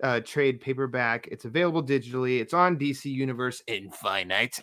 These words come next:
and my favorite app of all time, Hoopla. Paul, for this recording, for this episode, which version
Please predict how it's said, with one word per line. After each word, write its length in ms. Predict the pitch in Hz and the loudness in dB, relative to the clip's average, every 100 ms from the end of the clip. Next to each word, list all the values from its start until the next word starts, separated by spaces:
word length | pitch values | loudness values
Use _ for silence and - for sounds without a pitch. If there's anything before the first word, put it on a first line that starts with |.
| - | 2
and 340 | 202 202 185 | 6 8 6
my 160 | 156 156 | 6 4
favorite 540 | - 156 147 147 139 | 2 0 2 2 2
app 240 | 131 131 123 | 2 4 4
of 160 | 131 | 0
all 140 | 127 120 | 0 -2
time, 480 | - 156 147 143 135 - _ _ - | -2 0 2 2 -2 -10 _ _ 8
Hoopla. 520 | 240 175 143 127 156 - _ _ _ | 8 8 4 6 4 0 _ _ _
Paul, 240 | 196 180 | 8 8
for 240 | 185 196 202 | 8 4 2
this 280 | 165 135 135 | 2 -4 -4
recording, 560 | 131 - 117 107 107 - _ - | -4 -4 -4 -2 -4 -10 _ -4
for 180 | 170 170 | 2 4
this 180 | 131 | 2
episode, 400 | 117 107 - 113 | 0 -6 -6 -6
which 180 | 127 170 | -4 -4
version 540 | 127 127 113 113 101 | 0 0 0 -4 -8